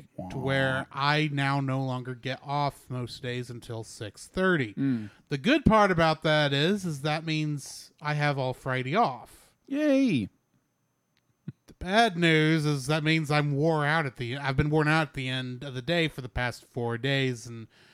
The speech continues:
Speaker 2: I tend to be late for things
Speaker 1: Mm.
Speaker 2: because I don't get off until six thirty, and things like to start either right, er, uh, either at six or six thirty,
Speaker 1: Mm-hmm.
Speaker 2: which is, well, that's just life.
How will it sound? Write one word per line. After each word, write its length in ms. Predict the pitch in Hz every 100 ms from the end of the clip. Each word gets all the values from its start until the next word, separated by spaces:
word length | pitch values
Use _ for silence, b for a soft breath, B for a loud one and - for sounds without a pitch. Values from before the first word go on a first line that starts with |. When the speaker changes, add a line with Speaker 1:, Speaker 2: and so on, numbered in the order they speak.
| b b b _ _ _ - -
Speaker 2:
I 140 | 160
tend 400 | 151 - 208 214
to 60 | 185
be 160 | 175
late 280 | 151 170 160
for 200 | - 147
things 880 | - 117 104 131 151 151 - - -
Speaker 1:
Mm. 380 | 151 160 131 117
Speaker 2:
because 300 | 165 190 185
I 80 | 196
don't 240 | 214 226
get 160 | - 349
off 200 | 427 -
until 280 | 160 - 139
six 320 | - 147 -
thirty, 420 | 151 131 123 117
and 220 | 123 127 _
things 300 | 175 190 185
like 180 | 190 196
to 100 | - 202
start 460 | - 233 226 214 _
either 320 | 196 196 190 175 170
right, 240 | 175 202 196 _ _
er, 300 | 175 170 185
uh, 140 | 185 196
either 220 | 208 190
at 240 | 180 196
six 320 | - 226 - 214
or 240 | 226 240
six 320 | - 147 -
thirty, 260 | - 127 127
Speaker 1:
Mm-hmm. 220 | 127 135 - b b b b
Speaker 2:
which 180 | 160 170
is, 460 | 151 139 - - _ _ _ _ _ _ _ _ _ _ _ -
well, 100 | 220
that's 220 | 185 180
just 160 | - -
life. 480 | 127 95 92 -